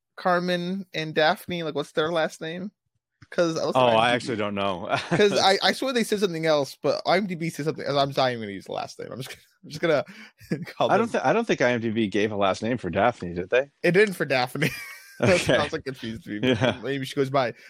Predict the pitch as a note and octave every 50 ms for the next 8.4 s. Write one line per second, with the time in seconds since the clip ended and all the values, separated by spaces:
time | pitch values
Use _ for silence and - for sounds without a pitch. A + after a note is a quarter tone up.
0 | - - - D3 D#3+ C#3 D3+ D#3 D#3 D3 C#3+ C3+ - - D3+ D3 D3 C3+ B2+ A#2+
1 | B2+ C3 B2+ - - F3 F3 F3 A3 G#3 F#3+ F3 C#3+ C#3 C#3 C3+ B2+ A2+ - G2+
2 | - - A2+ G2+ G#2+ B2+ G#2 G#2+ G2 D#2 D#2+ - - - - - - _ _ _
3 | - B2 B2+ B2+ A#2+ G#2 F#2+ G2+ G#2+ G#2+ G#2 G2+ G#2 G2 F#2+ G2+ - - G#2+ G2
4 | G2+ G2+ F#2+ - - - G#2+ G2 F#2+ - _ _ - - - - - _ _ _
5 | - C#3 C3 B2 B2 A#2 - _ _ _ _ _ _ _ _ _ _ _ _ _
6 | - C#3+ D3 C#3 C#3 C#3 C#3 C#3 C3 C3 C#3 C3+ C3 _ _ _ _ _ _ -
7 | D3+ E3 F3+ F#3 G3+ A3 A3 G3 F#3+ E3+ - - - - F#3 F3+ E3 D3 B2+ G#2+
8 | F2 G2+ - - - - -